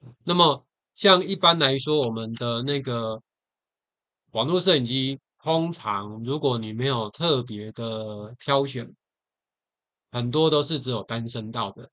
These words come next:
那像我现在介绍的这个，它都是有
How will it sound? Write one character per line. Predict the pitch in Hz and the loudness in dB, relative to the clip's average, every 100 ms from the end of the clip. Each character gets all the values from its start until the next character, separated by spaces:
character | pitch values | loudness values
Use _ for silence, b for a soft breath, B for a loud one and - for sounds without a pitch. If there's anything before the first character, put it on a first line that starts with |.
| _ _ _ _ _ _ | _ _ _ _ _ _
那 | - 156 147 | 2 4 4
像 | 175 156 | 4 2
我 | 117 | 0
现 | 110 143 | -2 0
在 | 139 131 | 2 0
介 | 151 139 | 0 0
绍 | 135 127 | 0 -2
的 | 110 | -2
这 | 139 | -6
个， | 123 110 _ _ _ - | -8 -10 _ _ _ -2
它 | 135 | -2
都 | 131 131 | 0 -2
是 | 123 135 | -4 -4
有 | 113 92 92 | -4 -6 -12